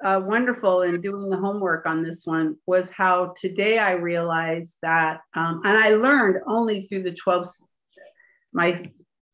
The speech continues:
twelve-step work in, um, with the traditions and with my meetings and at different times that, um,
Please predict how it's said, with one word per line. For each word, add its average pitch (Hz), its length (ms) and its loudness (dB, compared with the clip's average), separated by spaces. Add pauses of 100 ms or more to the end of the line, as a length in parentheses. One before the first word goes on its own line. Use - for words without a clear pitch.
(160)
twelve-step 214 500 0
work 170 400 -2
in, 165 320 0 (1040)
um, 160 540 0 (960)
with 208 240 2
the 208 100 2
traditions 196 600 2
and 170 180 0
with 175 180 -2
my 160 220 0
meetings 185 720 2
and 156 360 -2 (200)
at 165 180 -10
different 175 300 -6
times 160 540 0
that, 165 460 2 (260)
um, 156 580 2